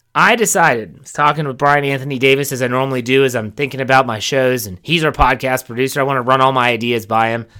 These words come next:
And I said, "Brian, I'm thinking about talking about quarterbacks." He said, "We've talked about quarterbacks a lot this week. What about something else?" I said, "Okay, let me think about it." And I thought about it, and I came up with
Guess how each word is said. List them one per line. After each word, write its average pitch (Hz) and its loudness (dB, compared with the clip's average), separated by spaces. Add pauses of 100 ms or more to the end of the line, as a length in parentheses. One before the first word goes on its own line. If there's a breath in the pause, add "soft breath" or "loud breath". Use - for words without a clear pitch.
(540 soft breath)
And 143 -4
I - -2
said, 143 -4
"Brian, 151 2
I'm 127 -4
thinking 156 -2
about 147 2
talking 139 -2
about 117 -2
quarterbacks." 110 -4
He 127 -14
said, 151 -14
"We've 190 -8
talked 175 -2
about 147 -2
quarterbacks 143 -2
a 135 -4
lot 147 -4
this 120 -8
week. 113 -6 (460 soft breath)
What 160 0
about 185 2
something 170 -6
else?" 160 -8 (960)
I 127 -10
said, 147 -6
"Okay, 135 -4
let 143 -4
me 170 -4
think 160 -6
about 90 -14
it." - -20 (500 loud breath)
And 175 2
I 214 4
thought 190 6
about 143 4
it, 151 -4 (240)
and 160 -2
I 170 0
came 214 0
up 190 -2
with 165 2